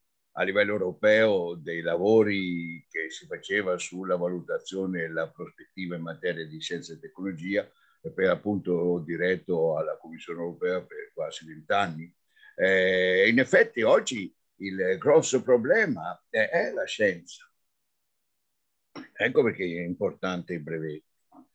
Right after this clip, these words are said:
Cioè dire, perché oggi la scienza è importante? Non perché è potente o altre cose, perché è diventata,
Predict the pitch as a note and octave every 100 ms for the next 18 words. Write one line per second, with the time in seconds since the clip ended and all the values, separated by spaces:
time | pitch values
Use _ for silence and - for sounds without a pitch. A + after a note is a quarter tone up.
0 | _ _ D3+ D#3 C#3+ G3 - G3+ B2 A#2
1 | F2 G2 G2+ - F#2+ F#2 - G2 F2+ -
2 | E2+ E2 - D2+ - D2 C2 - _ -
3 | - - - D#3+ - F2 - F2+ D#2+ F#2+
4 | E2+ F#2+ F#2 F2+ E2 - F2 F2+ - _
5 | _ - E2 F2 F#2 D2+ E2+ D#2 D2 -
6 | _ _ _ _ _ _ _ _ - -
7 | - - - F3+ B2 F#2 _ G#2 B2 F3+
8 | E3+ - D2 - - G#2 -